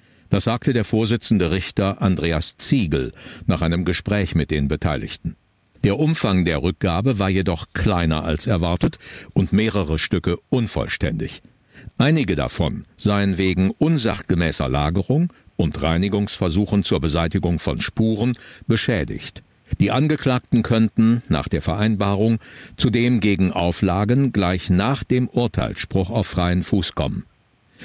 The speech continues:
Voraussetzung dafür sei, laut Ziegel, dass sie sich konkret zu Tatentschluss, Planung, Ablauf und dem Geschehen danach sowie zum jeweiligen Tatbeitrag und zur Beteiligung äußern.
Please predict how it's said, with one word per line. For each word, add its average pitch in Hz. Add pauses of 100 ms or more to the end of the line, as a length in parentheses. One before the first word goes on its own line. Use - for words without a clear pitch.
(120)
Voraussetzung 110
dafür 92
sei, 90 (100)
laut 65
Ziegel, 104 (360)
dass 101
sie 107
sich 104
konkret 98 (120)
zu -
Tatentschluss, 120 (180)
Planung, 90 (120)
Ablauf 101 (280)
und 113
dem 101
Geschehen 101
danach 80 (320)
sowie 113
zum 104
jeweiligen 92
Tatbeitrag 85
und -
zur 82
Beteiligung 85 (120)
äußern. -